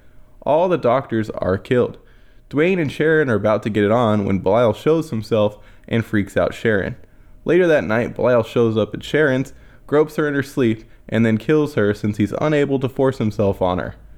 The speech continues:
Dwayne captures Belial. They fight, which leads them to both fall out a window to their deaths. Belial is the killer.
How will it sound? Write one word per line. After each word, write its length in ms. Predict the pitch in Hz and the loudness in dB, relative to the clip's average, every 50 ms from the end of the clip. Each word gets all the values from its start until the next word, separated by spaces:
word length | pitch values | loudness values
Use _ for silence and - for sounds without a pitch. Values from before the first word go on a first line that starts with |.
| - - - - - | -20 -20 -20 -6 -2
Dwayne 320 | 151 160 185 202 190 165 | 0 2 2 2 0 0
captures 480 | - 180 170 180 175 - - 123 110 - | 0 -2 -2 -2 -2 -2 -2 -4 -2 -2
Belial. 460 | - 95 90 87 80 67 58 - - - - - - - - - - - | -2 0 0 2 2 0 -2 -4 -8 -12 -18 -20 -20 -20 -20 -20 -16 -6
They 140 | - 190 165 | -2 -2 -2
fight, 340 | 151 160 - 180 185 175 - | 0 0 0 2 2 2 2
which 280 | 135 123 113 - - 107 | 0 -2 -2 -4 -6 -4
leads 320 | 120 120 123 120 104 - | 0 0 0 0 0 0
them 260 | 123 123 123 120 117 | 0 0 0 0 0
to 160 | 113 - 110 | 0 -2 -2
both 340 | 101 87 117 113 120 123 123 - | -2 0 0 0 0 0 -2 -6
fall 340 | - - 104 101 107 107 | -6 -2 0 2 2 2
out 160 | 107 104 104 104 | 2 2 2 2
a 80 | 104 | 2
window 420 | 104 117 135 131 107 101 104 104 104 | 2 2 0 2 2 2 2 2 2
to 180 | - - 98 | 0 -2 -2
their 200 | 92 98 98 101 | 0 2 2 2
deaths. 480 | 92 90 80 64 50 - - - - - - - - - - - - - - | 0 0 -2 -2 -2 -6 -10 -18 -20 -20 -20 -20 -20 -20 -20 -20 -20 -6 -2
Belial 560 | 110 107 110 117 135 151 156 156 147 127 - - | 2 2 4 4 4 4 4 2 2 2 0 0
is 340 | 107 113 117 113 113 - | 0 2 2 0 -2 -2
the 100 | - 117 | -4 -4
killer. 460 | 110 - 107 90 85 - - 73 - | -2 -2 -2 -2 -2 -2 -4 -6 -8